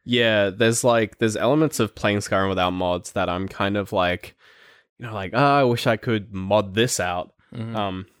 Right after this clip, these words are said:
Speaker 1: I think the, the big one for me is, like, I, I hate being the Dragonborn.
Speaker 2: Mm-hmm.
Speaker 1: I think it's the worst part of Skyrim. Like, I, it's, it's, like, one of the few reasons why I think,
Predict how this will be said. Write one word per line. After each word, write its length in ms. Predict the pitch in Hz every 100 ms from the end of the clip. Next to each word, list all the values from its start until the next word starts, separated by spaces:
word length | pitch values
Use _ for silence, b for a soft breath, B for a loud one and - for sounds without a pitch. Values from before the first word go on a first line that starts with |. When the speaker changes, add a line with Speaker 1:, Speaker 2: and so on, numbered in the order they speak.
| _
Speaker 1:
I 60 | -
think 340 | - 135 123 - _ _ _ _ _ _ _ _
the, 180 | 117 104
the 220 | 87 110
big 240 | - 170
one 160 | 147 139
for 120 | 127
me 140 | 117 107
is, 120 | 101
like, 140 | 98
I, 140 | 90 101 80
I 40 |
hate 260 | 95 113 107
being 160 | 107 101
the 60 |
Dragonborn. 680 | 92 92 92 101 98 107 107 107
Speaker 2:
Mm-hmm. 120 | - 127
Speaker 1:
I 40 |
think 140 | 113
it's 160 | 107 -
the 100 | 101
worst 360 | 85 85 87 -
part 180 | 87
of 80 | 82
Skyrim. 460 | - - 82 85 90
Like, 140 | 101 98
I, 140 | 104
it's, 280 | 101 107 - B B B B
it's, 180 | 113 135
like, 140 | 131
one 140 | 127
of 60 | 131
the 140 | 123
few 300 | 110 - 117
reasons 360 | 104 101 104 98
why 200 | 98 92
I 60 | 92
think, 300 | - 95